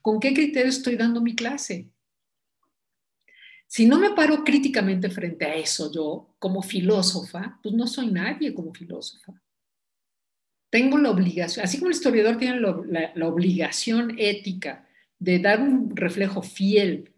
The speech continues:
de lo que está representando del pasado, de la realidad que transcurrió, yo como filósofa tengo la obligación de pararme críticamente frente a toda esta situación y decir, "¿De veras?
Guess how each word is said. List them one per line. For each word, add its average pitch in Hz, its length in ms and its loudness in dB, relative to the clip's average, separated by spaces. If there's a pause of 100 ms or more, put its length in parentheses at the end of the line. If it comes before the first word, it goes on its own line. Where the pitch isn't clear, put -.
(440)
de 175 140 2
lo 165 120 2
que 170 80 -6
está 185 240 -2
representando 170 680 -4
del 156 200 -2
pasado, 160 800 -6
de 175 160 -2
la 151 140 -6
realidad 156 600 -2
que - 100 -12
transcurrió, 147 840 -8 (260)
yo 240 280 2
como 330 200 -4
filósofa 196 600 -4
tengo 202 320 -2
la 233 120 -2
obligación 160 540 -4
de 196 80 0
pararme 185 560 -4
críticamente 214 880 -2 (280)
frente 196 260 2
a 185 120 -2
toda 254 200 -2
esta 240 220 -8
situación 196 600 -8
y 175 60 -4
decir, 190 540 -4
"¿De 185 160 -2
veras? 196 560 -6